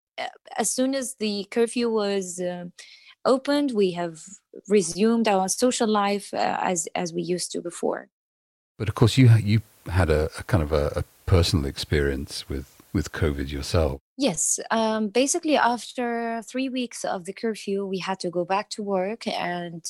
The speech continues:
Speaker 1: uh, I was very keen that I do not get infected. So we had, uh, our disinfectants with us. We wear masks every day when we go to work.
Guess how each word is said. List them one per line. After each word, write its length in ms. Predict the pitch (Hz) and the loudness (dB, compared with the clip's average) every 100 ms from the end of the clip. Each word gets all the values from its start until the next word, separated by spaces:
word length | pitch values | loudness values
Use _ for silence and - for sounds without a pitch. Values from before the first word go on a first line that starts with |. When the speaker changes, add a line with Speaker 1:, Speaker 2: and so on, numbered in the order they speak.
| 175 | -4
Speaker 1:
uh, 240 | 175 170 - - - - _ - | -2 -4 -10 -20 -20 -20 _ 0
I 160 | 226 233 | 4 4
was 200 | 240 208 | 2 0
very 240 | 240 262 | 0 0
keen 420 | - 233 220 220 | 0 -2 0 0
that 280 | 208 208 208 - | 0 -2 -2 -4
I 100 | 190 | -2
do 140 | 196 | -2
not 200 | 196 190 | -2 -4
get 200 | 202 185 | -4 -4
infected. 600 | 180 180 180 175 240 285 | -6 -6 -6 -4 -2 -2
So 220 | - 196 | -2 -2
we 140 | 170 170 | -2 -2
had, 340 | 180 170 165 | 0 2 2
uh, 80 | 170 | -2
our 480 | 160 - - - 50 50 50 - | -2 -2 -2 -2 -4 -6 -8 -6
disinfectants 800 | 185 - 175 208 - 233 220 - - | -4 -4 -2 -2 -2 -2 -2 -2 -2
with 100 | 196 | 2
us. 220 | 202 208 | 2 0
We 80 | 175 | -4
wear 180 | 156 165 | -2 -2
masks 580 | 160 196 226 226 - - | 0 2 4 4 2 0
every 240 | - 208 214 | -2 0 0
day 240 | 202 202 | 0 -2
when 140 | 190 185 180 | -2 -6 -4
we 120 | 202 | -2
go 160 | 185 190 | 0 -2
to 120 | 185 - | -2 -4
work. 340 | 190 185 185 | 0 2 0